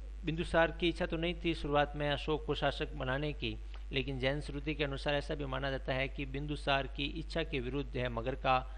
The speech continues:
मगध का शासक सम्राट अशोक बन गए थे।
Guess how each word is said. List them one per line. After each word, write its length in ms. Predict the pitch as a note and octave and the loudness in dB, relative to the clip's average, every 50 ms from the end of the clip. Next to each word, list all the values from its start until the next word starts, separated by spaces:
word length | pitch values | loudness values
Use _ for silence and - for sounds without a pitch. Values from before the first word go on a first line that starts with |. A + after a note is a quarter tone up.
| - - - - - - - - | -8 -8 -8 -8 -8 -8 -8 -4
मगध 280 | A#2+ A#2 A#2 D3+ D3+ - | -2 2 4 2 2 4
का 140 | - D3+ C#3+ | 4 4 4
शासक 380 | - - C#3+ C#3+ - - D3 - - - - - - - - - - D3 | 6 4 2 2 2 0 -4 -4 -4 -8 -8 -8 -8 -8 -8 -6 -4 -4
सम्राट 380 | C#3+ - C3 B2 B2+ C3+ C3 B2+ | -2 -2 0 4 4 4 4 4
अशोक 260 | A#2+ - - D3 C3 | 2 2 2 2 2
बन 180 | A#2+ B2 B2 B2+ | 2 -2 0 2
गए 180 | B2+ C3+ C3+ - | 2 0 2 2
थे। 140 | C#3 C#3+ D3+ | 0 0 -2